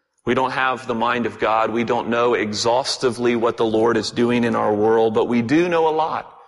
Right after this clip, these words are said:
from what God has revealed to us. We know, for instance, as we'll get, to in the latter half of this psalm, we know that God is concerned about building families, that that's a priority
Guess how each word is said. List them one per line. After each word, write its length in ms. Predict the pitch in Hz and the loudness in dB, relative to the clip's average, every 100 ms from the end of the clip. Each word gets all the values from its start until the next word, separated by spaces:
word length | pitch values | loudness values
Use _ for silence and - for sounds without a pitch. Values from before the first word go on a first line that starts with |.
| _ _ _ _ | _ _ _ _
from 240 | - 135 123 | -6 -2 0
what 180 | 131 123 | 0 2
God 300 | 127 127 127 | 2 2 0
has 260 | 131 117 | -2 -2
revealed 520 | 120 110 117 120 117 | -2 -2 0 2 0
to 260 | - 113 110 | -2 0 2
us. 360 | 104 101 - 117 | 0 -2 -6 -2
We 180 | 127 | 0
know, 540 | 135 139 143 147 135 123 - - - - | 2 2 2 4 2 0 -6 -16 -16 -6
for 260 | 139 135 | 0 2
instance, 1120 | 135 139 - 131 117 - - - - - _ _ - | 2 0 0 0 0 -2 -2 -6 -14 -20 _ _ -6
as 220 | 117 120 | -4 -2
we'll 120 | 123 | -2
get, 520 | 123 139 127 - - - - _ | 0 0 0 -4 -12 -16 -20 _
to 320 | - 123 120 123 | -2 2 4 2
in 80 | |
the 80 | 113 | 2
latter 340 | 110 127 131 123 | 0 2 0 0
half 300 | 123 120 120 | -2 -4 -4
of 80 | |
this 100 | 113 | -6
psalm, 260 | - 123 117 | -2 -2 0
we 120 | 127 | 0
know 240 | 139 156 156 | 2 2 4
that 200 | 135 127 | 2 2
God 300 | 135 160 170 | 2 2 0
is 140 | 147 | -2
concerned 580 | - 127 - 127 127 131 - - - | -2 -2 -2 -2 -2 -4 -10 -14 -4
about 340 | 123 135 131 131 | -2 0 0 2
building 360 | 151 147 147 | 2 2 0
families, 1000 | 139 160 156 165 151 107 98 - - - - - _ _ _ _ _ _ _ _ _ _ _ _ _ | -2 -2 0 0 0 -2 -2 -4 -6 -10 -20 -20 _ _ _ _ _ _ _ _ _ _ _ _ _
that 100 | 139 | -2
that's 200 | 131 151 | -2 0
a 60 | 165 | -2
priority 840 | - 156 147 156 175 170 147 110 | 0 2 4 4 4 4 2 0